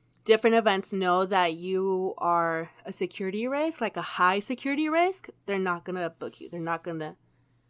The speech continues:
let you rent out venues or whatever it may be. And I mean, this,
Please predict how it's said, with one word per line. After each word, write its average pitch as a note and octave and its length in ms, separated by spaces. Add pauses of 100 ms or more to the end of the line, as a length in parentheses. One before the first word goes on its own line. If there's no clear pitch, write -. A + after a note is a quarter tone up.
(240)
let F3 300
you F#3 80
rent E3 280
out E3+ 240
venues F3 380
or A#3 100
whatever B3 320
it C4 80
may B3+ 160
be. B3+ 280
And F#3+ 200
I F#3+ 60
mean, F#3 180
this, F3+ 260